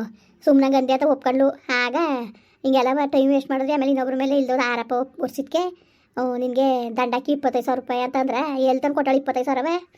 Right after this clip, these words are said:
ಆಗ ಹಂಗುವೆ ಇವ್ ಅಮ್ಮನಮ್ಮ ವಾಲೆಗಿಲೆ ಮಾರಕ್ ನೋಡೋಣ ಗೋವಿಂದಣ್ಣ, ಅಷ್ಟಕ್ಕೆ ಸಿಕ್ಕಾಕೊಂಡು ಚೆನ್ನಾಗಿ ಗೂಸ ಕೊಟ್ಲಲ್ಲ. ಈಗ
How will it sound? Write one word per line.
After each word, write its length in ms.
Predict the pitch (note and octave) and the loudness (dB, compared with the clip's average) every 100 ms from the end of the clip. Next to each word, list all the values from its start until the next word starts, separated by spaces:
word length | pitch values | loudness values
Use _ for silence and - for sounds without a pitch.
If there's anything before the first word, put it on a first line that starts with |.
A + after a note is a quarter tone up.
| _ _ _ - | _ _ _ -4
ಆಗ 180 | C4 C4+ D4 | 0 0 0
ಹಂಗುವೆ 260 | B3+ D4 D#4 | 2 2 2
ಇವ್ 120 | C#4+ | 0
ಅಮ್ಮನಮ್ಮ 260 | B3+ B3+ C#4+ D4+ C#4+ - _ _ - | 0 -2 -2 -2 -6 -8 _ _ -6
ವಾಲೆಗಿಲೆ 440 | B3 C4+ B3 B3+ | 2 2 2 2
ಮಾರಕ್ 280 | D4 C4 C4 | 2 0 0
ನೋಡೋಣ 240 | D4 C4+ C#4 | 0 0 2
ಗೋವಿಂದಣ್ಣ, 320 | C4+ B3+ C4+ D4 C#4+ - - | 0 0 0 0 -4 -8 -10
ಅಷ್ಟಕ್ಕೆ 180 | - F#3 | -4 -2
ಸಿಕ್ಕಾಕೊಂಡು 340 | D#4+ C4+ C4+ | 0 0 0
ಚೆನ್ನಾಗಿ 220 | D4+ B3+ B3+ | 0 -2 0
ಗೂಸ 160 | G3+ B3 | -2 0
ಕೊಟ್ಲಲ್ಲ. 260 | B3+ C4 D#4 E4 _ _ _ A#3+ | 0 0 -2 -4 _ _ _ -2
ಈಗ 160 | A#3 | 2